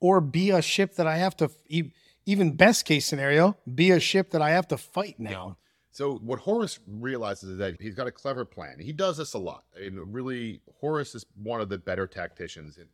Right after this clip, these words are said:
Speaker 2: in the stories of forty K. Um, I think Guilliman's better, but more so as Guilliman shows up at the
Speaker 1: He's bureauc-,
Speaker 2: eleventh hour.
Speaker 1: but he's also bureaucracy.
Speaker 2: Yeah, true, fair enough. What he decides to do is that this world Istvan three, he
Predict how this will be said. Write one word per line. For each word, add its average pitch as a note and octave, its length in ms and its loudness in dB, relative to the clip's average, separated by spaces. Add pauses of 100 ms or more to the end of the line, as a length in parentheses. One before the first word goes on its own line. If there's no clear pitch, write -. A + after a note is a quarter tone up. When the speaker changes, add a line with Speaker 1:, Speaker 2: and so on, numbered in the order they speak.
Speaker 2:
in E2+ 120 -12
the D#2+ 80 -20
stories D#2+ 360 -12
of E2 120 -18
forty C#2 280 -16
K. F#2+ 440 -6
Um, D2 420 -20
I E2+ 60 -14
think E2+ 200 -14
Guilliman's A#2 440 -8
better, B2 320 -8
but F#2+ 160 -12
more F#2 160 -12
so F2+ 140 -16
as D#2+ 40 -14
Guilliman E2 320 -10
shows D#2+ 260 -20
up D#2+ 140 -20
at - 140 -16
the D3 240 -14
Speaker 1:
He's D#3+ 180 2
bureauc-, D3+ 220 10
Speaker 2:
eleventh G2+ 260 -2 (100)
hour. E3 60 8
Speaker 1:
but F3 80 12
he's D#3 140 8
also D3+ 220 6
bureaucracy. G2+ 520 -6
Speaker 2:
Yeah, - 60 -14 (100)
true, C#2+ 240 -16
fair D2+ 140 -10
enough. C#2 160 -18 (560)
What A2+ 180 -8
he C#3 60 -6
decides E3 420 -8
to B2 60 -10
do G2+ 240 -6
is F#2+ 160 -6
that G2 200 -6
this - 360 -12 (100)
world A#2 440 -4
Istvan G2 520 -6
three, D#2 480 -14 (340)
he G#2+ 380 -10